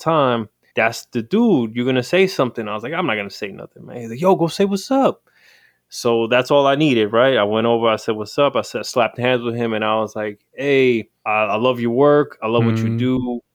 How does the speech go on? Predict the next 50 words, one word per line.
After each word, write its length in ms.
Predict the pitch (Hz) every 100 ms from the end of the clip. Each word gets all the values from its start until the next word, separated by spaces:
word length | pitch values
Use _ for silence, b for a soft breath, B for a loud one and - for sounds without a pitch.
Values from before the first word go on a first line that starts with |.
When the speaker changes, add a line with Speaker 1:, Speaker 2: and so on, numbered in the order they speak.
| _
Speaker 1:
I 40 | 113
love 100 | 113
what 180 | 110 -
you 80 |
represent. 760 | 117 110 107 101 127 127 123 117 - _ _
I'm 80 | 117
a 80 | 104
big 240 | 110 113
fan. 320 | - 139 139 131
Keep 220 | 131 113
doing 160 | 120
what 160 | 117 113
you're 80 | 113
doing." 340 | 156 147 107 - _ _ b b b b _
And 80 | 113
he's 80 | 110
like, 120 | 107
"Hey, 320 | 156 208 185 -
cool. 300 | 185 214 175
Yeah, 120 | 202
yeah, 160 | 208 214
yeah. 80 | 147
What 200 | 139 -
you 80 | 208
guys 200 | 208 151
getting 220 | 151 131
into?" 200 | 120 117
Right? 240 | 113 143
We 100 | 127
was 120 | 131
just 80 | -
trying 160 | - 120
to 60 | 120
say, 60 |
"Hey, 60 | 143
where 120 | 120
the 60 | 117
party's 460 | - 147 143 127 135
at? 220 | 139 123
Where 140 | 113
the 80 | 107
females? 680 | - 147 131 131 127 123 107
Where, 260 | 110 113
where's 280 | 110 113 107
the, 100 | 110 107
where's 140 | 110
the 40 | 107
good 200 | 123 131
times 420 | 131 131 127 110
at? 280 | 107 104